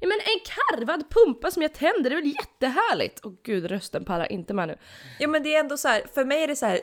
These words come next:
Speaker 2: Halloween är ju inte en högtid man firar. Alltså, eller det är så här,
Speaker 1: Nej.
Speaker 2: det, det firar man ju på dagen Halloween, och då super man skallen av sig och knullar och klär ut
Speaker 1: På
Speaker 2: sig till
Speaker 1: dag?
Speaker 2: och
Speaker 1: Jaha,
Speaker 2: ja,
Speaker 1: gud,
Speaker 2: men alltså,
Speaker 1: jag menar
Speaker 2: det
Speaker 1: på, alltså,
Speaker 2: datumet.
Speaker 1: dagsfest.
Speaker 2: Ja.
Speaker 1: Woho!
Speaker 2: Ja.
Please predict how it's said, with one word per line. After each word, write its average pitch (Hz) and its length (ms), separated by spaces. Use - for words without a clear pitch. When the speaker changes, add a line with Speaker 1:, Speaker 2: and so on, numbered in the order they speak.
Speaker 2:
Halloween 262 720
är 214 40
ju 208 60
inte 190 200
en 170 100
högtid 170 680
man 165 180
firar. 208 1040
Alltså, 214 160
eller 233 200
det 220 120
är 247 40
så 202 100
här, 175 80
Speaker 1:
Nej. 160 300
Speaker 2:
det, 165 180
det 247 120
firar 247 320
man 190 160
ju 170 60
på 175 120
dagen 151 680
Halloween, 131 480
och 165 140
då 196 220
super - 340
man 160 120
skallen 143 380
av 135 80
sig 135 160
och 135 60
knullar 131 420
och 131 120
klär 135 140
ut 131 80
Speaker 1:
På 277 80
Speaker 2:
sig 226 80
till 214 80
Speaker 1:
dag? 262 240
Speaker 2:
och 269 120
Speaker 1:
Jaha, 240 160
Speaker 2:
ja, 240 140
Speaker 1:
gud, - 100
Speaker 2:
men 208 140
alltså, 180 200
Speaker 1:
jag 233 60
menar 220 140
Speaker 2:
det 175 220
Speaker 1:
på, - 60
alltså, 170 160
Speaker 2:
datumet. 180 240
Speaker 1:
dagsfest. - 460
Speaker 2:
Ja. 160 180
Speaker 1:
Woho! 571 680
Speaker 2:
Ja. 196 280